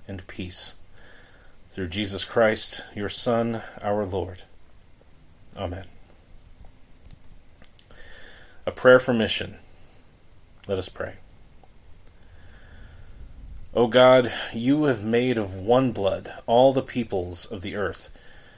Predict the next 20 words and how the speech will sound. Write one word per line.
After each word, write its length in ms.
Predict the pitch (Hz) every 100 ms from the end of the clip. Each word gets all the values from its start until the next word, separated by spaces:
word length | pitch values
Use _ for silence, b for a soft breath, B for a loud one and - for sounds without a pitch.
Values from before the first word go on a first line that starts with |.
| b
and 120 | 98 90
sent 440 | - 135 127 -
your 160 | 110 92
blessed 380 | 110 135 -
Son 300 | 95 - 104
to 80 | 101
preach 400 | - 127 120 -
peace 480 | - 131 123 - - -
to 160 | -
those 400 | 104 120 131 123
who 100 | 120
are 120 | 104 98
far 340 | - 123 110
off 260 | 95 87 -
and 340 | 113 107 113 107
to 240 | - 113
those 400 | 98 104 110 110
who 140 | 110
are 100 | 101
near. 380 | 95 90 85 92